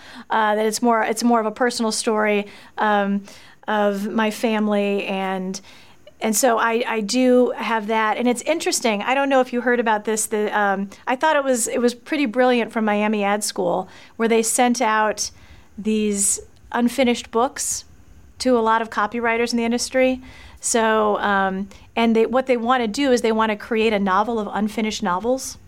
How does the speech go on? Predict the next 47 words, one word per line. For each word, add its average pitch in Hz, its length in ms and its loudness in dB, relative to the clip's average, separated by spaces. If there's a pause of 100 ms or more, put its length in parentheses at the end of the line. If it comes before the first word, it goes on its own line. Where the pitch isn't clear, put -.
(640)
So 233 320 2
I 240 160 0
got 269 300 2
one 254 180 4
that 233 120 2
already 254 220 2
has 247 180 0
a 247 40 -4
cover 214 380 -2
on 208 160 0
it. 196 80 0
It 220 60 -6
says, 233 160 -4
"A 226 40 0
novel 294 360 2
of 269 80 -2
unfinished 262 440 -2
novels 226 540 -2 (260)
with 233 120 -2
a 220 80 2
chapter 240 560 0
written 226 260 0
by 214 140 2
Robin 208 280 0
Fitzgerald." 190 540 -4
So 262 140 2
they're 262 100 6
sending 320 360 0
'em 262 100 2
out 247 280 2 (380)
to 269 140 2
everybody 240 500 2
with 262 280 0
the 254 100 2
hopes 285 400 0
of 214 160 0
getting 233 520 2 (220)
my 233 300 2
shoddily 262 680 2
put 254 200 0
together, 208 680 0 (300)
um, 214 420 2
first, 240 600 -2
you 226 140 0
know, 202 140 4
couple 233 360 -2
chapters. 254 680 0